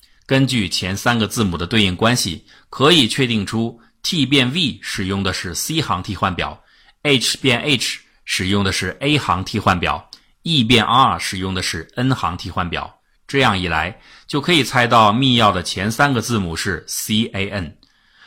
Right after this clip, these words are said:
用术语来说，就是 the 放在第一个位置，碰撞出了密钥C A N。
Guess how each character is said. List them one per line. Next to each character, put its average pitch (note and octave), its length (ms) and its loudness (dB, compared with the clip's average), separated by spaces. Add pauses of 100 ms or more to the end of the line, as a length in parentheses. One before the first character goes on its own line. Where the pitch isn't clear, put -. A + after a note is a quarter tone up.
(140)
用 C#3 140 2
术 G3 240 2
语 G#2+ 120 4
来 F2+ 160 2
说， A2 360 0 (160)
就 G#2+ 120 -6
是 F2 180 -4
the B2 480 2
放 A2+ 180 0
在 G2+ 140 -4
第 - 220 -4
一 F3+ 80 -4
个 C#3+ 120 4
位 G#2 200 6
置， - 320 -8 (180)
碰 B2 260 2
撞 G2+ 180 2
出 G2+ 160 -6
了 F2+ 180 -2
密 G#2 260 0
钥 E2 180 0 (120)
C G2+ 340 -4
A F#2 200 -6
N。 F2+ 260 -8